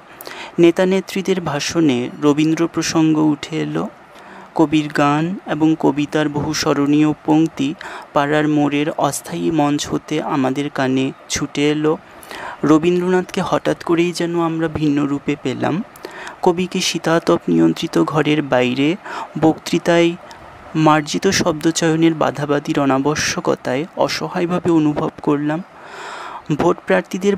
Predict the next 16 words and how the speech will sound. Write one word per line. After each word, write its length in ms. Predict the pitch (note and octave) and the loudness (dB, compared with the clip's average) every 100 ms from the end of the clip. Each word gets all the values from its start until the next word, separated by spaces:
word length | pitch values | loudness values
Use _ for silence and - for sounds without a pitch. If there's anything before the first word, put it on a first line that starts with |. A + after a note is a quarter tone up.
| E3+ | 2
বক্তৃতায় 600 | D#3 - F3 - C3 C#3+ A3 - - - | 0 0 -4 0 2 0 -4 -14 -14 2
রবি 220 | D#3+ D#3 D#3+ | 2 2 -2
ঠাকুর 460 | D#3+ D3 - D#3 - - - D3 | -4 -4 0 -2 -2 -12 -4 0
বাঙালি 440 | C#3 C#3+ D3+ D#3+ E3 - | 0 0 -2 -2 -4 -4
এবং 200 | D3 D3 D3 C#3 | -2 2 2 2
বাংলার 360 | C3 C3+ C#3 C#3+ | 0 0 0 0
একমাত্র 460 | C3+ D3 C#3 - D3+ - | -2 -2 -2 -2 -2 2
পরিচয় 440 | C#3 C#3 - D3 D#3 | 2 2 2 2 0
হিসেবে 300 | D#3 - D3+ | -2 -2 -2
স্বীকৃত 500 | D3+ - D3+ - E3 D#3 | -2 -2 -4 -2 -2 -2
হলেন। 380 | D3 B2+ C3 D3+ - - - - - | 0 0 0 -2 -4 -16 -14 -14 -2
তাঁর 160 | D#3+ D#3 - E3 | 0 0 0 -2
অপেক্ষাকৃত 640 | - F3 - F#3+ F#3+ - F#3 - | 0 -4 -4 -4 -4 0 0 2
কম 160 | E3 E3+ F#3 | 4 4 4
বিতর্কিত 600 | D#3+ D3+ D#3 D3 D#3 - D#3 D#3+ F#3 - - | 0 0 -2 0 -4 0 2 2 0 -12 -6
ও 20 | - | 2